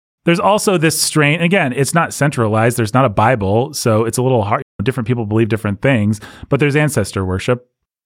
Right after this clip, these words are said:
And there's a basic belief that man is good, that people are pure until they get defiled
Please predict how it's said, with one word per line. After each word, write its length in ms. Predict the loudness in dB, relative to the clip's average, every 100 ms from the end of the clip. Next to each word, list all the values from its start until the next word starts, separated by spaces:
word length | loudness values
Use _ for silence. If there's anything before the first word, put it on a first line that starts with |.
| _ -2
And 640 | 2 2 2 2 0 -2 -14 _ _ _ _ _ -4
there's 760 | 0 2 4 4 4 4 2
a 80 | 0
basic 260 | 0 0 0
belief 300 | 2 2 2
that 320 | 0 0 -4 -4
man 520 | 0 2 4 2 -2
is 680 | -4 -2 0 -2 -2 -6 -10 _ _ _ -10
good, 360 | 0 2 2 -4 _ _ _ _ -2
that 240 | -2 -2
people 380 | -4 -2 0 0
are 180 | 0 -2
pure 540 | -2 0 2 4 2
until 340 | 0 -2 0 2
they 100 | 2
get 240 | 0 -2
defiled 880 | -6 -4 0 2 4 4 2 0